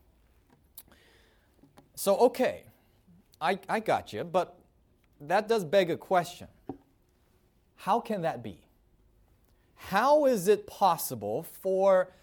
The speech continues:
the time of Jacob's trouble, which we understand that is gonna be at the end of time,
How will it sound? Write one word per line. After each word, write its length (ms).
the 100
time 340
of 120
Jacob's 320
trouble, 260
which 260
we 220
understand 640
that 100
is 100
gonna 180
be 120
at 100
the 100
end 100
of 80
time, 380